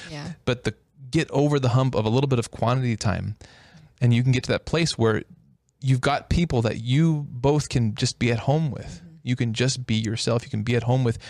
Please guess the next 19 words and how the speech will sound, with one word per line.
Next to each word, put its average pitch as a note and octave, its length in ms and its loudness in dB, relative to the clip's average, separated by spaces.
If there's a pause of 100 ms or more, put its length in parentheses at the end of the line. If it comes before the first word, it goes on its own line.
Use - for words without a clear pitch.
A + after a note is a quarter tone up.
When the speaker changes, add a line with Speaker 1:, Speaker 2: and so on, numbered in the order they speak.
(240)
Speaker 2:
You D3+ 300 2
need E3+ 240 2
that - 260 -4 (160)
as - 160 -8
parents, - 760 -2 (240)
as F#2 360 -4
husbands, C3 400 2
as G#2 140 -2
wives. A2+ 380 -2 (300)
Your A#2 120 0
kids - 380 0
need G#2+ 160 -2
that. - 220 -6
Speaker 1:
Mm-hmm. F3+ 220 -18 (340)
Speaker 2:
You A#2+ 140 -2
know, A2 60 0
they, G#2+ 140 0
they B2 200 0
need D#3+ 560 2